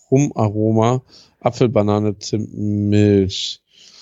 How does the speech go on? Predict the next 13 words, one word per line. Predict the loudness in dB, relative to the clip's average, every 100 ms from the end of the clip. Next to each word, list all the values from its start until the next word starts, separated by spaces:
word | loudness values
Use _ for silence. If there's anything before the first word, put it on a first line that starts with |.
| -20 _ 0
Ja, | 2 4
dann | 2 0 -2
Haferflocken, | -2 -2 -4 -4 -2 -2 -2 -2 -2
Dinkelpops, | -2 -4 -4 -6 -6 -2
heißem | -2 0 -2
Wasser | -2 -2
bedecken, | -4 -4 -4 -4 -8
quellen | -4 0 2 2 2
lassen, | 0 -2 -8 -8
Apfel | -12 -8 -10 -4
reiben, | 0 2 0 0
Banane, | -2 0 0 0 -2
Schnibbel, | -2 -4 -4 0 -2